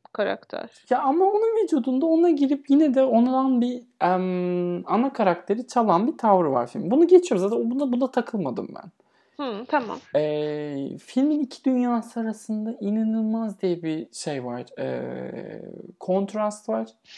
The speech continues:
Speaker 2: Birisi çocuklar için yapılmış, birisi yetişkinler için yapılmış adeta.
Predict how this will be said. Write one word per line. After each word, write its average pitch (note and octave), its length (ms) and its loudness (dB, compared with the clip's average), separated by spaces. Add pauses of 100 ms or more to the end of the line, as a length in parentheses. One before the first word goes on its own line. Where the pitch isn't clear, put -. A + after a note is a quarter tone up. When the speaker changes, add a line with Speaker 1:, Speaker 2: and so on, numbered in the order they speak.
(240)
Speaker 2:
Birisi G#3+ 320 0
çocuklar F#3 460 0
için G3+ 240 -6
yapılmış, G3 580 -8
birisi D3 280 -8
yetişkinler D#3 560 -8
için F#3 240 -8
yapılmış F#3 520 -6
adeta. F3+ 640 -6